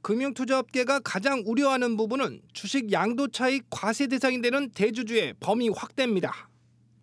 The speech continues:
당장 내년부터 종목당 일 퍼센트 이상 지분을 갖고 있거나 보유 주식 평가액이 십오억 원을 넘으면 대주주에 해당돼 주식 거래로 벌어들인 소득의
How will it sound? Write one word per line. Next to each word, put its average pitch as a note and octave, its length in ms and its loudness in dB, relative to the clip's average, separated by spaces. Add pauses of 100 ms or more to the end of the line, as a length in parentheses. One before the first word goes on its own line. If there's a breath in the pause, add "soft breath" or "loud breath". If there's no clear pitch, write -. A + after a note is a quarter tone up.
(380)
당장 A#3+ 500 2
내년부터 C4 480 2
종목당 C4+ 680 2
일 D#4 140 0
퍼센트 C#4 480 0
이상 C4+ 300 2
지분을 C4 340 0
갖고 B3 280 0
있거나 A3+ 440 0 (300)
보유 C4 260 2
주식 B3+ 300 -2
평가액이 C4+ 760 2
십오억 C4 680 2
원을 B3 180 2
넘으면 A3+ 500 2 (180)
대주주에 A#3 540 0
해당돼 A3+ 520 0 (480 soft breath)
주식 A3+ 340 -2
거래로 C4+ 360 2
벌어들인 C4+ 520 0
소득의 A#3+ 480 -2